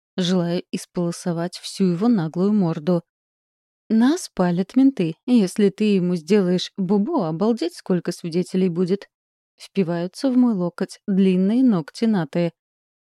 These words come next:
«Полицейские, гражданочка», возмущается Григорий, яростно смотря на Нату. У него, кажется, от нее вообще сильно пригорает.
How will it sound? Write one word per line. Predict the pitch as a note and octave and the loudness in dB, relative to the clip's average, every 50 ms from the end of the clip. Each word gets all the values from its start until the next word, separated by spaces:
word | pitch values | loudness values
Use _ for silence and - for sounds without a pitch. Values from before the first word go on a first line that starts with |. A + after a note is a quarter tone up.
| _ _ _ - | _ _ _ -6
«Полицейские, | A3+ A3 B3 A#3+ - - D4+ A#3 - - - - F3+ F3 F3 D#3+ | -4 -4 -4 -4 -4 -6 -6 -6 -8 -8 -6 -4 -2 -2 -2 -2
гражданочка», | D#3 F3 F#3+ F#3 E3+ D#3+ E3 F#3+ F3+ F3+ F3+ F3 - - - F#3 F#3 - _ _ _ _ _ _ _ | -2 -2 -2 -2 -2 -2 -2 0 0 0 -2 -4 -6 -6 -6 -6 -6 -6 _ _ _ _ _ _ _
возмущается | - F3 E3+ D#3 F#3 F#3 - - F3 E3 D#3 - - F#3+ F3 | -8 -8 -4 -2 -2 -2 -2 -2 -4 -4 -4 -4 -6 -6 -6
Григорий, | D#3 D#3 E3+ F#3 F#3 D#3+ D3+ - F3 E3+ E3+ E3+ G3+ G#3+ A3 - _ _ _ _ _ _ _ _ _ _ _ _ _ _ _ - | -6 -4 -4 -2 -2 -2 -4 -6 -6 -4 -2 -2 -2 -4 -4 -8 _ _ _ _ _ _ _ _ _ _ _ _ _ _ _ 4
яростно | A#3+ A#3 A3+ G3+ F#3+ F#3 G3 G#3+ - - C#4 C#4 | 4 6 6 4 2 0 -2 -4 -4 -2 -2 -2
смотря | C#4 - - C#4 C4+ C4+ - F3 F#3 F3+ | -2 0 0 0 0 0 0 0 0 0
на | F#3 G#3 | 0 0
Нату. | G#3 G3 F3 D#3+ - - E3+ E3 E3 E3+ - _ _ _ _ _ _ | 0 0 -2 -4 -4 -4 -4 -4 -4 -6 -8 _ _ _ _ _ _
У | - A3+ | 2 4
него, | A3 G3+ F3 D#3+ D#3+ | 4 4 4 2 -2
кажется, | - - E3+ D#3 E3 - - - | -2 -4 -4 -4 -4 -6 -6 -8
от | - - - | -8 -4 -2
нее | G3+ F#3+ E3+ E3 | 0 0 0 0
вообще | D#3+ E3+ E3+ D#3+ - - - - - | 0 -2 -4 -4 -6 -10 -12 -12 -14
сильно | - - - F3+ D#3+ D#3+ E3 | -10 -4 -2 -2 -2 -2 -4
пригорает. | - - F3 D#3 D#3 F3+ F3 F3 F3 F3+ - | -4 -6 -6 -2 -2 -2 0 0 -2 -4 -4